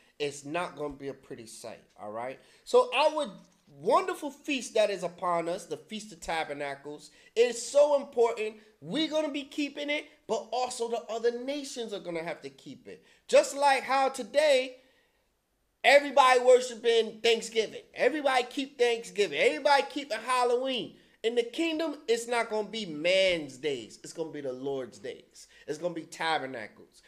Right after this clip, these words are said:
It's gonna be the Passover. We're gonna be keeping all these days. So that should just show you right there. Keep it.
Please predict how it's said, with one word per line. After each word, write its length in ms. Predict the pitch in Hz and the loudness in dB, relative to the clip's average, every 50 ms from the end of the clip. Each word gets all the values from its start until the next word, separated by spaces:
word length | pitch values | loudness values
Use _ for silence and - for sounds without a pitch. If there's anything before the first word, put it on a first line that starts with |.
| _ _ | _ _
It's 100 | 135 127 | -16 -6
gonna 160 | - 180 180 | -6 -6 -4
be 100 | 175 180 | -2 -4
the 80 | 170 170 | -4 -4
Passover. 800 | 175 170 - - 175 170 160 147 - - - 131 120 107 92 98 92 _ - - _ - | -6 -6 -6 -4 -2 -2 -2 -2 -4 -8 -10 -10 -10 -10 -14 -18 -20 _ -20 -20 _ -6
We're 120 | 165 208 | -4 -2
gonna 180 | 202 214 208 190 | -2 -2 -2 -4
be 160 | 196 180 - - | -8 -14 -14 -4
keeping 360 | - 311 302 285 - 254 240 240 - - | -2 0 0 2 2 2 2 2 0 2
all 360 | 262 269 269 269 269 262 247 | 4 4 6 6 6 4 4
these 380 | 233 277 277 277 269 240 202 | 2 -2 -2 -2 -2 -4 -4
days. 840 | 175 175 262 285 277 262 233 170 123 - - - - - - - - _ _ _ _ _ _ _ _ _ | 4 8 8 10 10 8 6 2 0 -6 -14 -18 -18 -18 -18 -18 -20 _ _ _ _ _ _ _ _ _
So 160 | _ - 277 277 | _ -2 0 4
that 180 | 311 339 320 | 4 4 4
should 180 | 320 330 302 240 | 2 -4 -4 -4
just 200 | 285 285 269 - | -4 -4 -4 -2
show 200 | - 302 311 339 | 2 2 2 2
you 180 | 311 285 277 262 | 2 -4 -2 2
right 240 | 277 285 269 277 277 | 4 4 4 2 0
there. 280 | 320 359 370 339 330 - - - _ _ _ _ | -4 -2 -2 -2 -4 -6 -12 -20 _ _ _ _
Keep 360 | - - 359 392 403 392 - - | -2 2 4 4 4 4 4 0
it. 340 | 277 - - - - _ | 0 0 0 -6 -16 _